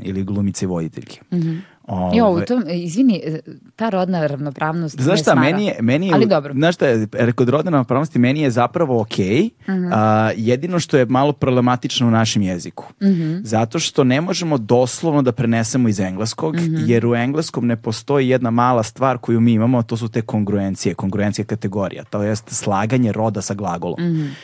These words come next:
Speaker 1: I onda ti ako nešto radiš, zavisi da li je radila muška ili ženska osoba,
Speaker 2: Mhm.
Speaker 1: zavisi kako će nastavak na glagolu da bude. I onda to mora se slaže. To je, recimo, po tome pre-, prepoznaješ strance.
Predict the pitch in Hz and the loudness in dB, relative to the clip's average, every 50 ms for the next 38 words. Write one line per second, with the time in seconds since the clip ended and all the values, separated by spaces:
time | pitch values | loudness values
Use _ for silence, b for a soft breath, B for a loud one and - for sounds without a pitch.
0 | B B B - 107 101 110 131 147 147 117 - - 151 147 131 117 - 120 110 | B B B -6 -4 -2 0 0 0 -2 -4 -2 0 2 2 2 2 0 -2 0
1 | 113 123 139 - - - 120 98 98 90 87 87 92 120 165 175 - - - 101 | 0 0 0 -2 -2 -2 0 0 0 -2 -4 -6 -4 -4 -4 -4 -4 -4 -4 -2
2 | 104 104 113 131 147 139 - - 107 117 120 123 117 110 113 113 113 110 127 123 | 0 0 0 0 0 -2 -2 -2 0 0 2 2 2 2 0 0 0 -2 -2 -2
3 | 120 117 113 107 95 - - 104 110 127 143 - - - 117 110 104 98 92 107 | 0 0 -2 -2 -4 -6 -6 -6 -4 -4 -6 -6 -4 -4 -4 -2 -2 -4 -2 -2
4 | 110 117 117 - 98 85 82 - - - 143 170 175 180 180 175 - - 117 120 | -2 -2 -2 -4 -4 -6 -6 -4 -2 0 2 2 2 2 2 0 -2 0 0 -2
5 | 131 127 - 120 - - 117 113 127 120 - 117 113 110 110 107 - - 123 110 | -2 -2 -6 -6 -6 -6 -8 -6 -8 -8 -6 -4 -2 -2 -2 -2 -4 -4 -4 -4
6 | 107 - - 104 101 104 101 101 101 98 101 98 92 92 87 92 85 80 82 95 | -4 -4 -4 -4 -2 -2 -2 0 -2 -2 -4 -4 -6 -6 -8 -8 -8 -8 -8 -8
7 | 110 107 - 110 110 113 113 110 101 - - - 104 90 87 - - - 151 156 | -8 -6 -4 -2 -2 -2 -2 -4 -6 -8 -6 -6 -6 -6 -6 -6 -2 0 0 0
8 | 151 151 165 - - 180 156 - B B B B B - 110 127 156 160 147 143 | 0 -2 -4 -4 -4 -4 -4 -6 B B B B B -4 0 2 2 2 2 2
9 | 135 - 139 123 127 127 123 135 117 - - 104 95 95 92 - - - | 0 0 0 2 2 2 2 0 0 0 -2 -2 -2 -2 -4 -6 -8 -12